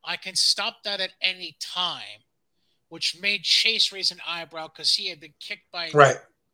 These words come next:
Speaker 1: Right. So,
Speaker 2: Right.
Speaker 1: good little plant. Okay,
Speaker 2: Yeah.
Speaker 1: I li-, I like that.
Speaker 2: Yeah.
Speaker 1: Um, so then Waller takes his concern, goes in the ring, uh, gets hit by Waller's finisher for his, uh,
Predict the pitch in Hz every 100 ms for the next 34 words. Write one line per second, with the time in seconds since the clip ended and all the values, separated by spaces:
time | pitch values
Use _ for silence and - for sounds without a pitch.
0 | _ _ 147 _ - 143 147 151 113 -
1 | _ _ - - - 220 - _ _ _
2 | _ _ _ _ _ _ _ - 269 294
3 | 269 226 - 254 208 180 - _ _ 180
4 | - 185 196 185 190 190 196 175 165 156
5 | - _ _ 127 - - _ 151 160 160
6 | 160 _ _ - - 202 190 180 208 226
7 | 220 214 208 208 _ _ - 202 - -
8 | - 180 - 180 170 170 170 170 160 170
9 | 170 170 160 _ _ _ - 156 156 180
10 | - 160 160 160 160 156 - 170 156 -
11 | 151 - 147 139 135 131 - - - 135
12 | 123 101 - - _ 65 _ 50 _ _